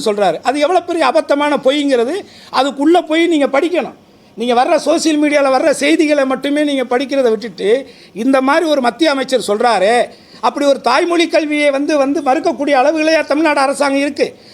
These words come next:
அந்த அளவுக்கு தமிழர்கள் என்ன முட்டாளாவா இருக்காங்க? அது கிடையாது. அதனுடைய நோக்கம் வேறு. அவர்களுடைய நோக்கம் என்பது இந்த மாதிரியான கல்விக் கொள்கையை கொண்டுகிட்டு வந்து ஏழை எளிய மாணவர்கள் எப்படி மருத்துவ கல்வியை இன்னைக்கு வந்து படிக்க முடியாத ஒரு எட்டாத கனியாக மாற்றி இருக்கோ,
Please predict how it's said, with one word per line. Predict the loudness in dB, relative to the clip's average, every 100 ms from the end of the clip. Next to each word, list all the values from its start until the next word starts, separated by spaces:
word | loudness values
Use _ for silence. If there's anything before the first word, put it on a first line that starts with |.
| -4
அந்த | 0 2 0
அளவுக்கு | -2 0 0 2 0 0
தமிழர்கள் | -2 2 2 2
என்ன | 0
முட்டாளாவா | -2 0 2 2 2
இருக்காங்க? | 0 0 0 0 -2 -8 -20 -14
அது | -4 -2
கிடையாது. | 0 2 2 0 -4 -20 -20 -20 -20 -14 -6
அதனுடைய | -2 2 2
நோக்கம் | 2 0 0 0 2
வேறு. | 2 0 -8 -20 -20 -20 -20 _
அவர்களுடைய | -4 0 2 2
நோக்கம் | 2 0 0 0
என்பது | 0 0 0 0 0
இந்த | 0
மாதிரியான | 0 2 2 2 2
கல்விக் | 0 -2 -2 -2
கொள்கையை | 0 2 2 2
கொண்டுகிட்டு | -2 -2 0
வந்து | 0 2 2 0 -4 -20 -16 0
ஏழை | 2 2 2
எளிய | 2 2
மாணவர்கள் | 2 0 0 2 0
எப்படி | 0 -2
மருத்துவ | 0 0 -2 -2
கல்வியை | -2 -2 0
இன்னைக்கு | -2 -2 -2
வந்து | -2 -2
படிக்க | -2 -2 -2
முடியாத | -2 0 2 2
ஒரு | 2 0
எட்டாத | 0 0 0
கனியாக | -2 0 0 0
மாற்றி | 0 -2 -2 -6
இருக்கோ, | -2 0 0